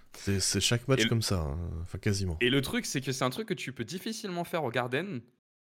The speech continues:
Speaker 2: parce que nous, on adore, euh, parler de stats avancées et tout, mais bon, il y a quand même des intangibles, hein, dans le basket. Et que le Garden, c'est que ça fait quand même partie des salles où, historiquement, quand il y a un comeback qui se lance,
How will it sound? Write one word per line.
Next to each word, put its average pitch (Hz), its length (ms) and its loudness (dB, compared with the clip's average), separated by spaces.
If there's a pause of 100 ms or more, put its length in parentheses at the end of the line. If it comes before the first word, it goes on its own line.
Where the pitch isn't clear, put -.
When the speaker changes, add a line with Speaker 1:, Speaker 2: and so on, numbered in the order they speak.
(400)
Speaker 2:
parce 127 160 2
que 156 280 4
nous, 135 100 0
on 123 160 0
adore, 117 320 2
euh, 101 100 2
parler 104 200 -2
de 101 80 -6
stats - 200 -4
avancées 104 380 -4
et 104 60 -4
tout, 220 160 -6
mais 160 100 0
bon, 127 100 -4
il 120 40 0
y 110 40 0
a 104 40 -2
quand 113 140 -4
même 101 220 -2
des 92 140 -4
intangibles, 123 480 -4
hein, 139 60 -4
dans 131 80 -4
le 104 60 -4
basket. - 420 -10 (640)
Et 120 80 2
que 156 80 2
le 156 40 4
Garden, 147 280 4
c'est 127 120 -8
que 120 120 -8
ça 117 100 -6
fait 117 80 -4
quand 135 100 2
même 131 120 0
partie 135 240 -6
des 123 100 -2
salles 156 260 0
où, 117 60 -4
historiquement, 135 640 -4 (640)
quand 131 160 2
il 127 60 2
y 120 40 2
a 113 80 4
un 110 160 4
comeback 143 380 -2
qui - 140 -10
se - 160 -8
lance, - 480 -8